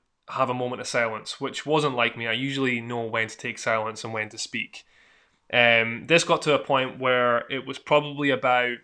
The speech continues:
close to Christmas time, um, maybe two years ago, I got to a point where I was getting these intense dizzy spells in the gym. And there was one day I had to actually stop myself from falling onto the ground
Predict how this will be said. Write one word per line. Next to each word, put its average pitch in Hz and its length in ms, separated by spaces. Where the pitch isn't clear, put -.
close 160 300
to 151 60
Christmas 147 380
time, 120 460
um, 117 560
maybe 120 180
two 123 200
years 135 280
ago, 113 420
I 123 140
got 127 280
to 131 100
a 123 40
point 120 320
where 120 160
I 117 100
was 117 120
getting 117 360
these 113 420
intense 131 600
dizzy 127 340
spells 110 640
in 127 140
the 113 60
gym. 135 440
And 131 480
there 143 100
was 131 100
one 151 220
day 143 180
I 120 140
had 127 180
to 131 140
actually 120 480
stop 135 320
myself 123 340
from 120 120
falling 120 500
onto 123 240
the 117 80
ground 120 540